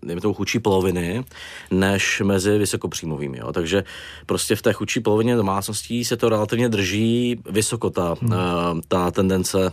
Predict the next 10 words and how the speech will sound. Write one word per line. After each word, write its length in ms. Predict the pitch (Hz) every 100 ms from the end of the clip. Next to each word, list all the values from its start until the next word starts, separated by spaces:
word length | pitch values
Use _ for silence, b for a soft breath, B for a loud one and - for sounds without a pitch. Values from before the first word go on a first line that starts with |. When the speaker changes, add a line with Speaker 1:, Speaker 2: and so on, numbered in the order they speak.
| -
Speaker 1:
eh, 120 | 87 87
šetřit. 480 | - - 90 92 -
A 60 | 98
ne-, 180 | 98
není 280 | 98 104 113
to 180 | 117 123 104 - -
jako 200 | 117 107
žádný 300 | 95 98 117
div, 300 | 101 113 -
protože 520 | 110 101 101 107 113